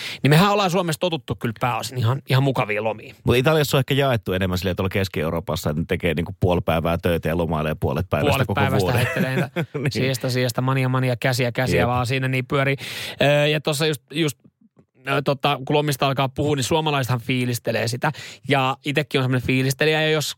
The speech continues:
Speaker 1: joskus se saattaa tuntua pahalta, kun esimerkiksi jos mä tässä, Tino, sulle ala fiilistelee mun kesälomaa, koska sähän oot sit ollut pätkätyöläinen pitkään, sä oot elämäsi aikana nauttinut yhdestä kesälomasta.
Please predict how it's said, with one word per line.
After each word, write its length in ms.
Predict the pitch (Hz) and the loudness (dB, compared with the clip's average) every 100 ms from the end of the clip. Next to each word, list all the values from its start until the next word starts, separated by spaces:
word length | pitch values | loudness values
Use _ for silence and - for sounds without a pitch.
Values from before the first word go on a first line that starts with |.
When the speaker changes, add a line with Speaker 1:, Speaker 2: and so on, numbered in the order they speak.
| - | -2
Speaker 1:
joskus 300 | 170 - 180 | -2 0 0
se 40 | |
saattaa 360 | 185 202 196 175 | 0 0 0 -2
tuntua 240 | 185 175 - | 0 -2 -2
pahalta, 320 | 175 170 151 | 0 0 -2
kun 80 | 151 | -2
esimerkiksi 380 | 151 151 143 135 | -2 -2 -4 -4
jos 80 | 147 | -2
mä 80 | |
tässä, 180 | 151 139 | -2 -2
Tino, 160 | 147 143 | -2 0
sulle 200 | 143 143 | 2 2
ala 140 | 139 | 0
fiilistelee 460 | 135 143 135 135 135 | 0 0 0 -2 -2
mun 120 | 135 | -2
kesälomaa, 500 | 147 143 139 127 123 | -2 0 0 0 -2
koska 180 | 123 123 | -2 0
sähän 300 | 135 131 135 | 0 2 2
oot 140 | 131 | -2
sit 200 | 131 - | -4 -2
ollut 180 | 135 131 - | -2 -2 -2
pätkätyöläinen 640 | 143 - 135 131 127 127 | -2 -2 0 2 2 0
pitkään, 360 | 139 131 - 127 | -2 -2 -2 0
sä 80 | 135 | 0
oot 100 | 139 | 0
elämäsi 380 | 147 143 135 143 | 0 0 0 0
aikana 280 | 139 156 | 0 0
nauttinut 400 | 180 180 196 208 | 0 0 -2 2
yhdestä 260 | 208 208 160 | 2 0 -2
kesälomasta. 520 | 143 135 131 135 151 | -2 -2 -2 0 -2